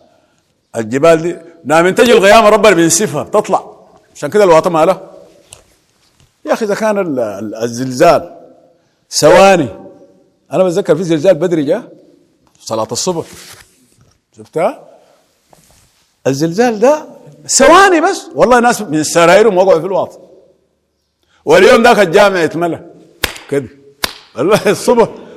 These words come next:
ثمانية إمام الجامع، الناس بيصلوا في الجامع، لكن ما بالمستوى ده. اليوم ذاك شفت داقين في الحيط. يا جماعة عليك الله عاين. ها؟ يعني قالوا خلاص القيامة جات،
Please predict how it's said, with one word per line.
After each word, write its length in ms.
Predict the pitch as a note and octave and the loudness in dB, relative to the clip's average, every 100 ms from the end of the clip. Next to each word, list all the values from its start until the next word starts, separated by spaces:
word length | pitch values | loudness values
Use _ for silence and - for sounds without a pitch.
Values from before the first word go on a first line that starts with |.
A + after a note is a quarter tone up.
| - | -16
ثمانية 340 | C#3 G3+ G3+ F#3 | -8 -2 0 0
إمام 200 | D#3 C#3 | 0 0
الجامع، 440 | C#3 F#3+ G3+ G#3 - - - _ - | 2 2 2 -2 -12 -20 -20 _ -14
الناس 460 | C3+ D#3+ G#3 - | -6 0 0 0
بيصلوا 460 | A3 D3+ D#3+ G3+ C#4+ | -4 -4 -2 -2 -4
في 40 | |
الجامع، 360 | D3 D#3+ G3+ D4+ | -4 -2 0 0
لكن 300 | A3 - E3 | -4 -4 -6
ما 140 | G3+ | -4
بالمستوى 560 | E4 F4 E4+ - E4+ D#4 | -4 -4 -4 -4 -4 -2
ده. 80 | C#4 | -2
اليوم 300 | F3+ A#3 G#3 | 0 -2 -2
ذاك 180 | - - | -6 -6
شفت 100 | G3 | -4
داقين 360 | F3 D#3 G#3 | -2 0 -2
في 60 | G3+ | -4
الحيط. 440 | G#3+ G#3+ E3+ - _ _ _ - | -6 -8 -10 -16 _ _ _ -8
يا 60 | F4+ | -4
جماعة 260 | A3 D#3 C#3+ | -2 0 -2
عليك 300 | C3 C3 C3 | -2 -6 -8
الله 200 | A#2 G#2 | -8 -10
عاين. 300 | G#2+ G#2 G2 _ _ _ _ _ | -10 -10 -14 _ _ _ _ _
ها؟ 340 | A2 D3 B3 | -12 -10 -8
يعني 320 | A3+ C#3 D3+ E3+ | -4 -2 0 2
قالوا 160 | F3 | 2
خلاص 220 | D3+ E3+ | 2 2
القيامة 380 | D#3 D3 D#3 D3 | 2 2 0 0
جات، 340 | C#3 C#3+ - | 0 -2 -4